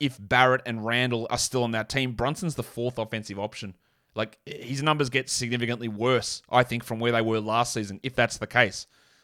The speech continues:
What you've gotta watch for is if Mitchell does move, who moves back? Is it Quickley? Is it Quentin Grimes, who I think's been really, really good this summer and had a real chance to supplant Evan Fournier as the starter?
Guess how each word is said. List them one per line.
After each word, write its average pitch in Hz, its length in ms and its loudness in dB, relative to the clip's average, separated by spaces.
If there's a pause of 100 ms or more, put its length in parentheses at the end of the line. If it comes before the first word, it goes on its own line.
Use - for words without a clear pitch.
(120)
What 170 160 0
you've 143 140 -4
gotta 143 240 8
watch 127 300 2
for 131 160 2
is 117 80 -2
if 117 100 -6
Mitchell 127 280 -4
does 117 280 0
move, 110 180 -4
who 139 160 2
moves 127 280 -4
back? 107 320 -2 (160)
Is 98 100 -10
it 101 140 -14
Quickley? 135 400 2 (640)
Is 117 100 -6
it - 120 -12
Quentin 131 360 -2
Grimes, 113 380 2
who 110 100 -2
I 123 80 4
think's 113 240 -2
been 104 300 -4
really, 127 260 2
really 117 220 0
good 110 200 -4
this 107 140 -4
summer 127 260 0 (280)
and 113 100 -4
had 123 140 4
a 117 40 2
real 123 240 0
chance 117 380 -4
to 117 100 -8
supplant 117 540 -4
Evan 110 280 -4
Fournier 107 320 -6
as 107 240 -2
the - 80 -14
starter? 113 420 2